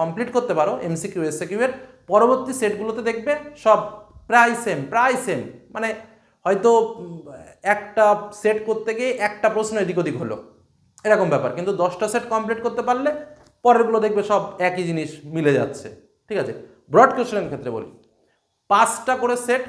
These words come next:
কমপ্লিট করবে প্রত্যেকটা সাবজেক্টের। কোনগুলো বেস্ট সেট সেটা আমি তোমাদের বলে দিচ্ছি একদম স্কুলের নাম সহ, যে এই বাংলার জন্য এই স্কুলের এই নম্বর পেজের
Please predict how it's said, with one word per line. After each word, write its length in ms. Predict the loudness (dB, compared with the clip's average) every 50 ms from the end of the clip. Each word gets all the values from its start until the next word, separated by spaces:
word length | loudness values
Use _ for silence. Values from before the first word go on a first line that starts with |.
| 0 0
কমপ্লিট 340 | 0 0 0 -6 -10 -12 -8 -8
করবে 220 | -8 -8 -8 -12 -16 -20 _ _ _ _ _
প্রত্যেকটা 420 | -4 -4 -2 -4 -6 -2 -2 -4
সাবজেক্টের। 600 | -2 0 -2 -4 -4 -8 -10 -10 -10 -14 -14 -14 -16 _ _ _ _ _ 2
কোনগুলো 460 | 4 4 4 2 0 -2 2 2 2 2 2 2 4
বেস্ট 240 | 4 4 4 2 -6 -10 -8 -6
সেট 200 | -6 -6 -6 -10 -16 -20 _ _ _ _ _ _ _
সেটা 160 | -8 0 2 2
আমি 120 | 2 2 -4
তোমাদের 260 | -4 -4 -2 -2 -2 -4 -4
বলে 120 | -6 -6
দিচ্ছি 300 | -6 -10 -14 -14 -20 -20 -20 _ _ _ _ _ _
একদম 280 | -2 0 0 0 -2 -2 -2 -6 -8
স্কুলের 260 | -8 -6 -4 -4 -2 -2
নাম 100 | -4 -4 -6 -6
সহ, 100 | -6 -8 -6
যে 120 | -6 -8
এই 200 | -8 -8 -8 2 2
বাংলার 300 | 2 2 4 0 -2 0
জন্য 220 | 0 -2 -2 -2 -4 -6 -8 -14 -20 _ _ _ -2
এই 160 | 0 0 0 0
স্কুলের 380 | -4 -6 -6 -2 0 0 0 -2 -6 -16 -20 _ _ _ _ _
এই 120 | 0 0 2
নম্বর 280 | 2 0 0 0 -2 -2 -2
পেজের 300 | -2 -4 -2 -2 -2 -4